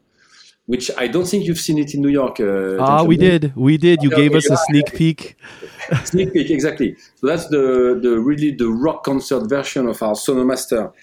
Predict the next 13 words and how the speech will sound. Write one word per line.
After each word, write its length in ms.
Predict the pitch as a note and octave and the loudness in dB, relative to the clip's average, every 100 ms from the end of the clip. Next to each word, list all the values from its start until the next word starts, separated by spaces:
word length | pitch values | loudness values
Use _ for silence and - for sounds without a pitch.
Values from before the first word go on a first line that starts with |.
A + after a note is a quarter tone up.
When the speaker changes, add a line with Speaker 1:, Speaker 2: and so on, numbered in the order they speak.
| - - _ | -20 -20 _
Speaker 1:
which 320 | G#2+ G#2+ - | -6 -6 -4
is, 180 | B2 A2+ | -4 -2
uh, 600 | A2+ G#2+ G#2 G#2 G2+ G2+ | -2 0 0 0 -2 -2
which 220 | A2+ A2 | -4 -8
is 80 | G#2+ | -8
thi-, 200 | A2+ B2 - | -6 -6 -6
this, 260 | B2 - | -10 -8
this, 300 | - A2+ - | -10 -10 -6
uh, 260 | A2 G#2 G2 | -4 -2 -2
you 160 | G2+ | -2
know, 140 | A2 G2+ | -2 -4
this, 260 | G#2 - | -6 -8
uh, 220 | G#2+ G2+ | -4 -4